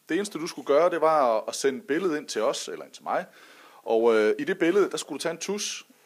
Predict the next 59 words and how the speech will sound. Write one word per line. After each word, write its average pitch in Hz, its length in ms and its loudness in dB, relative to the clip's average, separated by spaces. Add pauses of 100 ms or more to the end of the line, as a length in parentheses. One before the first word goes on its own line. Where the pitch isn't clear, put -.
og 131 60 -8
så 165 100 -6
skulle 165 220 -12
du 143 40 -12
lige 170 140 -6
skrive, 202 440 0 (300)
øh, 127 340 0
B 110 140 -4 (160)
B 165 40 0 (280)
efter 139 220 0
et 104 60 -4
hashtag 135 440 0 (460)
D 127 80 0
K 123 120 -4
fire, 170 280 -4 (220)
lidt 156 180 -6
ligesom, 147 360 -4
øh, 113 320 0
tilfældet 139 600 -2
er, 131 60 2
og 104 220 -2
eksemplet - 500 -4
er 113 40 2
her. 120 200 -2 (720)
Og 87 100 -12
her. 107 120 -6 (760)
Lidt, - 300 -20
øh, 78 140 -12 (160)
jeg 85 80 -12
ved 104 160 -8
ikke, 78 140 -16
hvad 82 120 -12
for 92 80 -14
en 85 100 -14
af 82 80 -14
udgaven, 101 380 -12
der 87 60 -8
er 82 40 -10
kønnest. 95 460 -18 (360)
Men 220 100 0
der 233 80 12
har 226 80 12
været 208 200 12
sådan 185 180 2
lidt, 180 140 0
"Ah, 208 380 4
hvad 196 160 4
nu, 180 400 -2
og 117 460 2
hvem 165 300 -2
skal - 200 -10
gøre 131 260 4
det? 120 100 0
Hvorfor 175 240 -2
gør 170 120 2
I 165 60 2
det 147 80 -4
ikke 156 140 -10
selv?" 135 200 -4